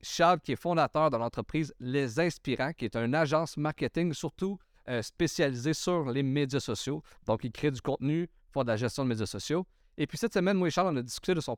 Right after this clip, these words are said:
parcours, mais aussi de l'après O D, comment il a vécu son retour à la réalité. On a aussi discuté des médias sociaux en général. C'est quoi le futur de la création de contenu ? Euh, c'est quoi faire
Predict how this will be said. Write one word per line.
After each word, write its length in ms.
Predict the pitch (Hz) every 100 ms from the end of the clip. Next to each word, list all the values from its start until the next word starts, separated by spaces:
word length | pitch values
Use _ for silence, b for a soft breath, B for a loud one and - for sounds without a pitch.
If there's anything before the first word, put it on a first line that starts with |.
| -
parcours, 380 | 175 - 190 185
mais 120 | 156
aussi 440 | 139 - - 190 - _ -
de 80 |
l'après 360 | 123 147 - 170
O 140 | 165
D, 140 | 131 170
comment 220 | 160 156 170
il 60 | 135
a 20 |
vécu 340 | 127 151 -
son 200 | - 135
retour 360 | 127 135 175 160
à 140 | - 165
la 100 | 151
réalité. 640 | 127 151 151 127 - 151
On 120 | - 117
a 40 |
aussi 200 | 120 -
discuté 360 | 135 - - 156
des 120 | 135
médias 220 | 127 131
sociaux 280 | 120 113 -
en 140 | 135
général. 480 | 139 131 123 110 135 - _ _
C'est 140 | -
quoi 160 | - 170
le 80 | 135
futur 460 | 131 - 160 160
de 100 | 139
la 100 | 117
création 360 | - - - 131
de 40 |
contenu ? 440 | - 131 127 160 180 - _ -
Euh, 40 |
c'est 140 | 110 127
quoi 160 | 165
faire 300 | 135 156 160